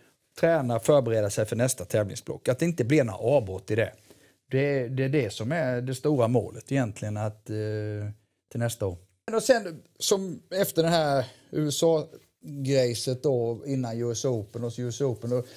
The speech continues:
då är det ju liksom, det är det, det är ju det som är vårt jobb. Det är ju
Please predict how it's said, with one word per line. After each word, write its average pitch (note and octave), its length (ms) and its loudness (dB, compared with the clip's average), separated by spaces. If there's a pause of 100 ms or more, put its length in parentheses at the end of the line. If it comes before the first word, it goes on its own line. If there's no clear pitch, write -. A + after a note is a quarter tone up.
(200)
då E3+ 100 2
är G#3 160 6
det C#3 100 0
ju D3+ 360 4
liksom, E3 340 -4 (1160)
det D#3+ 120 -2
är D#3 40 0
det, D#3+ 200 6
det E3 140 0
är F#3 40 6
ju E3 100 2
det E3 220 4
som E3 160 0
är E3 80 4
vårt D3+ 340 2
jobb. A#2 320 2
Det C3 120 -2
är C#3+ 40 0
ju B2+ 280 0